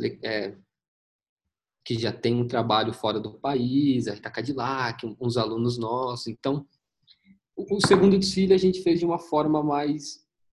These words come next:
de profissional, digamos. Mas eu, eu nunca tinha ouvido falar desse universo na vida. Tudo que eu conheço de moda é o que eu pesquiso sobre a Vicenta Perrota, o que o Dudu, saca?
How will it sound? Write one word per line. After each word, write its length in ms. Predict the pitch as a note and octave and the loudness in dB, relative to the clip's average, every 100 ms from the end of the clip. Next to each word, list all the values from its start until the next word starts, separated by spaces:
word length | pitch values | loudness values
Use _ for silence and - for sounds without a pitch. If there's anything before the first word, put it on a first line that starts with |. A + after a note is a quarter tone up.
| _ _ _ - | _ _ _ -12
de 160 | B2 A#2 | -6 -6
profissional, 640 | B2 A#2+ - D3 A2 G#2+ | -6 -6 -2 0 0 -2
digamos. 640 | A#2 A#2 A2 A2 A2 - _ _ _ _ _ _ _ _ _ _ _ | -2 -2 -2 -6 -12 -20 _ _ _ _ _ _ _ _ _ _ _
Mas 400 | - G#2+ G#2+ - _ | -10 -6 -6 -8 _
eu, 140 | A#2 - | -8 -4
eu 100 | A2 | -2
nunca 220 | G#2+ C3 | -2 -4
tinha 160 | C3 C#3 | -2 -2
ouvido 200 | C#3+ - | -2 -2
falar 260 | D3+ A#2+ | 0 0
desse 160 | B2 - | 0 -2
universo 400 | C3+ A#2 A#2+ C#3 | -2 0 -2 -2
na 120 | D#3 | -4
vida. 380 | E3+ A#2 A#2 G2 _ _ _ C4 | 0 0 0 -6 _ _ _ -4
Tudo 160 | D#3+ F3 | 0 6
que 80 | A3 | 6
eu 60 | |
conheço 400 | F#3+ E3 E3 A2+ | 8 6 4 0
de 80 | F#3 D#3 | -4 2
moda 440 | C3 D3 D#3 E3+ | 6 6 6 8
é 120 | C#3+ | 8
o 80 | C#3 | 6
que 80 | C#3+ | 4
eu 60 | |
pesquiso 560 | C3+ C3+ - B2+ B2 B2 | 2 -2 -2 -4 -4 -8
sobre 340 | A#2+ - A#2+ | -2 2 4
a 40 | A#2 | 4
Vicenta 360 | A#2 A#2+ A2+ | 2 -2 -2
Perrota, 720 | - C3+ B2 G#2 A2 A#2+ A#2 G2+ | 0 0 2 2 2 2 0 -2
o 60 | |
que 140 | G2 A2 | -2 -4
o 40 | |
Dudu, 380 | A#2 A#2 A2 G#2+ _ - | -4 -4 -4 -8 _ -12
saca? 420 | - A#2 - | -6 -6 -8